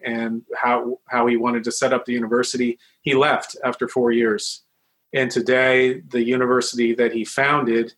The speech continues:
is actually called, uh, the University College Dublin, and it is a state university. So it's very much not what he set out to establish and really not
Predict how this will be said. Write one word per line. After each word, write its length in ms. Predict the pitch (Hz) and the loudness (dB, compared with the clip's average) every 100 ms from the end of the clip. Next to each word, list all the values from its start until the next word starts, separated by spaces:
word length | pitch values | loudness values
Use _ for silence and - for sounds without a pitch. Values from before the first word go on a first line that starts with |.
| _ _ _ _ - | _ _ _ _ -6
is 140 | 120 | -2
actually 480 | 123 127 127 - 120 | 2 2 0 0 -2
called, 500 | 117 131 123 117 110 - | 0 2 4 2 0 -4
uh, 280 | 120 113 107 | -2 -2 -2
the 100 | 117 | -2
University 520 | 127 127 127 123 123 | -2 2 2 0 -4
College 500 | 117 127 123 117 - | 0 2 4 2 0
Dublin, 500 | 120 120 143 147 156 - _ _ _ - | 0 0 0 -4 -6 -10 _ _ _ -6
and 140 | 120 | -2
it 80 | 120 | 0
is 120 | 113 | 0
a 80 | 113 | 0
state 400 | - 147 135 - | 0 2 2 0
university. 680 | 120 117 113 110 117 104 92 - | -4 0 0 0 -4 -6 -8 -14
So 280 | - - 135 | -10 -2 0
it's 120 | 123 | 0
very 360 | 120 127 143 135 | -2 0 4 4
much 320 | 127 117 - | 2 -2 -4
not 520 | 117 123 120 104 - - _ _ _ - | -4 0 0 0 -4 -14 _ _ _ -2
what 180 | 123 120 | -2 0
he 140 | 127 | -4
set 240 | 120 120 | -2 0
out 220 | 117 113 - | 2 0 0
to 120 | 107 | -6
establish 680 | 101 - 117 113 104 101 - | -4 -2 0 0 -2 -4 -6
and 200 | 127 113 | -6 -2
really 260 | 123 120 110 | 0 2 0
not 380 | 110 110 101 | 0 0 -2